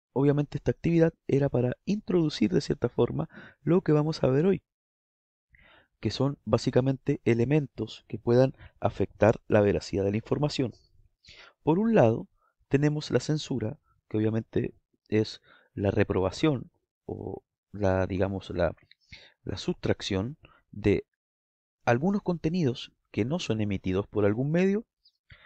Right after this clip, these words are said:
pues este contenido trastoca o es contrario de cierta forma a la línea editorial o ideología de la organización que está emitiendo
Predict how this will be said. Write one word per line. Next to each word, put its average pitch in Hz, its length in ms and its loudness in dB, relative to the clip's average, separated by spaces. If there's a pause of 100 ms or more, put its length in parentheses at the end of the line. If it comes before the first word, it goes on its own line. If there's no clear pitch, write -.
(260)
pues 147 320 6 (320)
este 147 400 2
contenido 139 720 0 (260)
trastoca 139 840 2 (260)
o 113 220 2
es 117 140 -2
contrario 123 680 2
de 110 60 0
cierta - 320 -6
forma 139 400 0 (300)
a 117 120 6
la 113 120 4
línea 156 260 2
editorial 180 540 4 (420)
o 202 300 4
ideología 147 680 2
de 127 100 6
la 113 60 4
organización 113 680 0 (420)
que 113 140 6
está 117 540 2
emitiendo 110 840 0